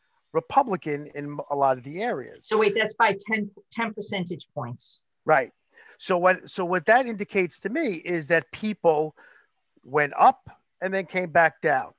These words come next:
Speaker 1: and did their local, just like I said before. It, it, it's just, I think a lot of people, uh, really only worry about the local, but in this presidential election, they took a hard look at the candidates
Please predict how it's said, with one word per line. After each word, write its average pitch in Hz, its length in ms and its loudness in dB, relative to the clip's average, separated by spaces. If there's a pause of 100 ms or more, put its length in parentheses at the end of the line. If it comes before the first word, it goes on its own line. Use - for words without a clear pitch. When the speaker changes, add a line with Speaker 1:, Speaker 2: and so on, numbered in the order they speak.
(300)
Speaker 1:
and 139 320 -4
did 160 180 0
their 151 160 0
local, 131 360 -6
just 131 200 -16
like 131 160 -8
I 127 80 -10
said 110 260 -16
before. 101 320 -20 (380)
It, 180 260 -4
it, 208 220 0 (100)
it's - 320 -14
just, - 460 -10 (680)
I 190 120 0
think - 400 -8
a 208 80 -2
lot 190 240 4
of 185 120 -2
people, 170 540 2 (400)
uh, 135 320 2 (580)
really 202 600 -4
only 190 280 -2
worry 160 380 0
about 151 460 4 (920)
the 135 80 -6
local, 160 560 2 (460)
but 160 160 2
in 160 240 -2
this 214 160 2
presidential 151 800 -2
election, 135 580 -4 (640)
they 151 140 0
took - 240 -6
a 160 80 4
hard 175 400 4
look 165 260 -6
at - 120 -16
the - 60 -20
candidates 139 840 -4